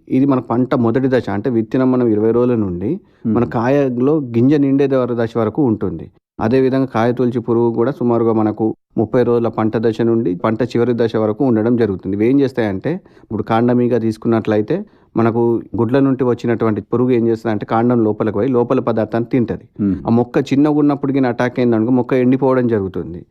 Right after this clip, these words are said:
Speaker 1: అది కొద్దిగా లేట్ స్టేజ్లో వస్తే డైరెక్ట్గా మొక్క చనిపోకపోయినా సరే లోపల ఉన్నటువంటి పదార్థాలను తినడం వల్ల గింజ సైజ్ అనేది తగ్గి దిగుబడిపై ప్రభావం చూపిస్తుంది. అదేవిధంగా మనము కాండం తొలిచే పురుగు చూసుకున్నట్లయితే ఇది కాండం పైన,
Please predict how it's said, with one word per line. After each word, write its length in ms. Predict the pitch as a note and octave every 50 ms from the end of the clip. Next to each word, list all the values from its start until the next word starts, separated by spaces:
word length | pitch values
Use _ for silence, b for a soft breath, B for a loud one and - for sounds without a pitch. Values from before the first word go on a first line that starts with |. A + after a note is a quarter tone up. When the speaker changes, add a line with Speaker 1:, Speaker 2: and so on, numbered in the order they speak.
| b b b -
Speaker 1:
అది 120 | A#2 C3
కొద్దిగా 240 | C3 C#3+ C3 B2+ A#2+
లేట్ 220 | A#2+ C3 C3+ C3+ D3+ -
స్టేజ్లో 320 | - C#3 C3 B2+ B2 A#2+ G#2+
వస్తే 260 | F#2+ F#2 - - A2+ D3 D3+ - A#2
డైరెక్ట్గా 400 | A2+ G#2+ A#2+ C3+ D3+ C#3+ - D#3+ C3+ B2+
మొక్క 160 | A#2+ - C#3+ B2+ -
చనిపోకపోయినా 720 | A#2 G#2+ G#2+ - C#3 C3+ C3+ C3+ C3+ B2+ A#2+ A2 G2+ F#2+
సరే 280 | - - F2 E2+ F#2+ B2 - b b b b -
లోపల 320 | G#2 A#2+ A#2+ C3+ C3 C3+ C3 C3
ఉన్నటువంటి 420 | C3 C3 C3 B2+ A#2 B2 A#2 A#2 - A2+
పదార్థాలను 480 | A2 A2+ B2 A#2+ - C3 A#2 A#2 G#2+ A2
తినడం 260 | G#2+ G#2+ G#2+ G#2 G#2
వల్ల 120 | G#2 A#2+ C3+ C3+
గింజ 180 | C3 B2 B2+ C#3+ D3 -
సైజ్ 200 | C3+ A#2+ A#2 A2+
అనేది 220 | A2+ G#2 A2+ A#2 - A#2
తగ్గి 300 | G#2+ A2 A2+ A#2 B2 D#3 - - - A2
దిగుబడిపై 500 | G2+ A2 A2 A#2 A#2 A2+ G#2+ G#2 - D3
ప్రభావం 400 | D3+ - A#2 G#2+ G#2 G#2 G#2+ A#2+ A#2
చూపిస్తుంది. 500 | A#2+ G#2 - F#2 F2 - F2+ E2+ C#2+ - B2 b b b b b b
అదేవిధంగా 680 | - A2 G#2 C#3+ D#3+ D#3 D#3 D3+ C#3+ D3 D3 C#3+ C#3+ C#3 C3+ C3
మనము 220 | B2+ B2 B2 B2 A#2+ G#2+ - -
కాండం 260 | A2 A2+ A#2+ C3 C3
తొలిచే 320 | B2 C#3 C3 B2 - C3 A2+
పురుగు 300 | - B2 A#2+ A#2+ B2 A#2
చూసుకున్నట్లయితే 680 | A#2+ A2+ A2+ - B2 A#2+ A#2 A2 A#2+ A#2 A2+ A2+ D#3 F#3+ G#3 G#3 b b b -
ఇది 120 | - -
కాండం 380 | - - A2+ B2+ D3 D#3 D#3 D#3
పైన, 140 | - C#3 D3+